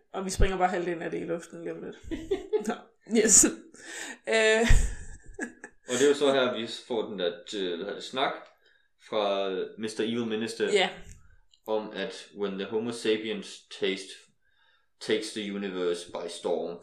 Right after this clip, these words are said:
Speaker 2: fordi menneskekød skulle smage fantastisk.
Speaker 1: Ja, det er sådan lidt Kobe beef
Speaker 2: Ja.
Speaker 1: i, i space. <laughs> Altså.
Speaker 2: Øh, og de kalder det, fordi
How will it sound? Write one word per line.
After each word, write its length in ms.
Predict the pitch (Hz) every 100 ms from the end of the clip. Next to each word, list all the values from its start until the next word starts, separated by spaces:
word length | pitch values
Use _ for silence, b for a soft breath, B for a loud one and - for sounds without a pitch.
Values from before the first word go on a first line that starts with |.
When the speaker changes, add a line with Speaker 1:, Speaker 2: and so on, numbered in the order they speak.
| -
Speaker 2:
fordi 320 | 101 92 -
menneskekød 600 | 107 120 123 120 113 101
skulle 300 | 101 - 92
smage 420 | - 98 95 95 104 -
fantastisk. 580 | 202 - - - - -
Speaker 1:
Ja, 180 | 208 165 -
det 60 |
er 40 | 240
sådan 200 | 277 254
lidt 120 | -
Kobe 340 | - 208 190
beef 540 | 226 180 175 185 - - - _ _ _ _ _ _ _ _ _ _ -
Speaker 2:
Ja. 200 | 131 196
Speaker 1:
i, 100 | 196 214
i 40 |
space. 640 | - 185 - - - -
<laughs> 100 | 240
Altså. 260 | - - - - -
Speaker 2:
Øh, 400 | 110 107 107 104 101
og 120 | 107 107
de 80 | 95
kalder 240 | - 101 98
det, 360 | 101 95 95 - -
fordi 280 | 113 107 -